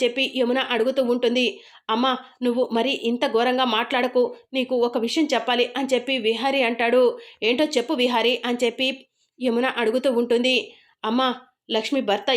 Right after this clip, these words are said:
ఎవరు, ఎవరు అంటున్నావు కదా? లక్ష్మి భర్త ఎవరో కాదు, నేనే. లక్ష్మి నా భార్య, నేను తాళి కట్టిన నా భార్య" అని విహారీ యమునకు చెప్తూ ఉంటాడు. "పిచ్చి పట్టిందా విహారీ? మరి సహస్ర ఏమవుతుంది?" అని చెప్పి యమున అడుగుతూ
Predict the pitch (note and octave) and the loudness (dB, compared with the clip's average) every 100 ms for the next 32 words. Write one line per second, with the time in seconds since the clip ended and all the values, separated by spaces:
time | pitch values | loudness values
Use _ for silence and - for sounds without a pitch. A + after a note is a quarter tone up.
0 | A3+ C4+ D4 A#3 A#3+ D4+ - B3+ C4+ C4 | 2 2 0 0 0 0 0 -2 0 0
1 | B3+ B3 - A#3 A#3+ - - - G#3 - | 0 0 0 0 0 -8 -20 -8 -6 -2
2 | B3+ G3+ F#3+ C4 - A3+ A3 C#4 C#4 G#3+ | -2 0 -2 -2 -2 -2 0 0 0 2
3 | A#3+ A#3+ A#3+ A#3 A3+ B3 B3 - - - | 4 2 0 0 2 4 2 0 -10 -20
4 | - G#3+ G#3 - B3+ A#3 - _ - G#3+ | -4 -2 -2 0 0 0 -6 _ -12 -4
5 | G#3 A3+ G3 F#3+ A#3 C4 B3 - - _ | -2 -2 0 0 2 2 0 -2 -8 _
6 | A#3 A#3+ C#4+ D4+ A#3+ A3 C4 A#3+ G3+ B3 | -2 0 2 0 0 0 0 -2 -2 0
7 | C4 B3 B3+ A3+ G3 G#3 C4 B3 - C#4 | 0 0 0 0 0 0 2 0 0 -2
8 | B3+ G3+ G#3+ B3 A#3+ B3 - _ C#4 D4 | 0 0 0 0 2 0 -6 _ -4 0
9 | E4 E4+ E4 A3 A3 C4 C4 C4 B3 C4 | 0 0 0 0 2 0 2 0 2 4
10 | C#4 - _ _ _ - C#4 G#4 F4 A#3+ | 2 -2 _ _ _ -8 -2 0 2 0
11 | A#3 A3 A3+ B3 A#3 E4 - - B3+ B3+ | 0 0 2 2 0 -2 -6 -2 0 0
12 | A3+ D#4 F4 D#4+ D4+ D4 D4 C#4 - C4+ | 0 0 0 0 0 0 0 -2 -2 -4
13 | C4+ B3 C#4 C#4 B3 A#3+ C4+ B3 A3+ B3 | 0 -2 0 -2 0 0 -2 -2 -2 0